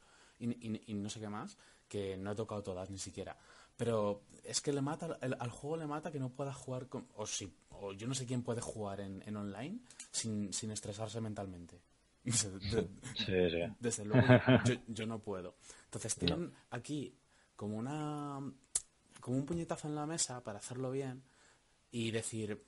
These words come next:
Speaker 1: "Mira, ya que vamos a ponernos bien, yo el Age dos, este que van a, que, que hagan nuevo, Definitive Edition", aprovechan, cogen todas las expansiones que tienen hechas, hacen un juego ya completo, que no
Speaker 2: Con
Speaker 1: vaya por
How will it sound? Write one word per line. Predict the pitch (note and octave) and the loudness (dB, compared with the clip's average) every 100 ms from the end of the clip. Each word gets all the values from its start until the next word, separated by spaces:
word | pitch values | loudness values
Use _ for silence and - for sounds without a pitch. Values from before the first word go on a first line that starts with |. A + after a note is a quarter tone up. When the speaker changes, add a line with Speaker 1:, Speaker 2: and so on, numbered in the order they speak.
| - | -4
Speaker 1:
"Mira, | B2 A#2+ F#2 A2 | -2 -2 -6 -6
ya | A2+ | -6
que | A#2 | -4
vamos | C#3+ D3 - | -4 -4 -4
a | D3 | -6
ponernos | C#3+ C3+ C3 C3 C3 B2+ | -6 -2 -2 0 -2 -2
bien, | C3+ C#3 - - - | -2 -2 -8 -16 -6
yo | A#2 A#2 - | -2 0 0
el | G#2+ | 0
Age | C3+ C#3+ B2 | 2 0 -2
dos, | D3 C3 - - - | -2 -2 -6 -14 -12
este | - - G#2+ | -6 -6 -6
que | G2+ | -8
van | G#2 | -8
a, | F#2+ | -8
que, | - G2+ G2 | -6 -6 -6
que | - | -6
hagan | A2 C3 | -4 -2
nuevo, | B2+ C#3 A#2 | 0 0 -2
Definitive | G#2+ - A#2 A#2 A2+ | -6 -6 -6 -2 -2
Edition", | B2 B2 A2 A2+ - - - - | -2 -2 -6 -6 -12 -20 -20 -8
aprovechan, | A2 G#2+ G#2 B2 A2 G2 | -4 -2 -2 -2 -2 -4
cogen | F#2 B2 - A#2+ | -2 -2 0 0
todas | C3 D3 | 0 -4
las | C#3+ | -6
expansiones | C3+ B2+ A#2+ B2+ A#2+ | -4 -4 -2 -4 -4
que | G#2+ | -6
tienen | A#2+ B2 B2 | -4 -4 -4
hechas, | B2 A#2+ - | -6 -6 -6
hacen | A#2 B2 | -4 -2
un | A#2+ | -2
juego | - C3 A#2 | -2 -4 -2
ya | A#2+ A2+ - - _ _ | -4 -6 -12 -20 _ _
completo, | - G#2 G#2 C3+ D3+ C#3 D3+ - _ - _ - | -6 -4 0 0 0 -2 -6 -10 _ -20 _ -8
que | A2 | -2
no | G#2+ | 2
Speaker 2:
Con | F2+ | 6
Speaker 1:
vaya | |
por | F#2+ | 10